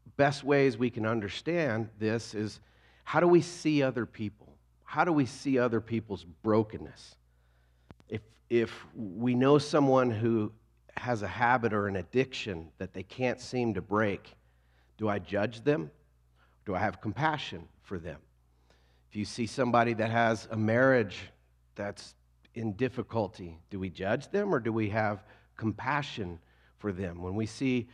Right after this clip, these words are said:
people who are just broken, how do we, how do we see them? Because the Pharisees, it's, Jesus said that they were confident in their own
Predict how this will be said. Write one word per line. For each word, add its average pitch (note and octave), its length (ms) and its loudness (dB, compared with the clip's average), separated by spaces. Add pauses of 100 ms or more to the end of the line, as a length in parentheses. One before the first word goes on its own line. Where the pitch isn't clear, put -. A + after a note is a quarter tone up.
(200)
people C3 300 2
who A#2 180 4
are G#2 120 2
just G#2+ 200 -4
broken, G#2+ 580 -2 (1200)
how C3+ 140 -6
do D#3+ 60 0
we, C3 160 2 (200)
how D3 160 -4
do D3 60 2
we A#2 120 0
see B2 440 -2
them? D2+ 360 -8
Because F#2+ 260 -8
the G#2 120 -10
Pharisees, A2+ 920 -2 (640)
it's, - 340 -10
Jesus A#2+ 360 -2
said B2 280 0
that A2 120 -2
they A#2 120 0
were G2+ 140 -2
confident F3 800 -2 (100)
in B2 140 0
their A2+ 200 2
own C#3 440 4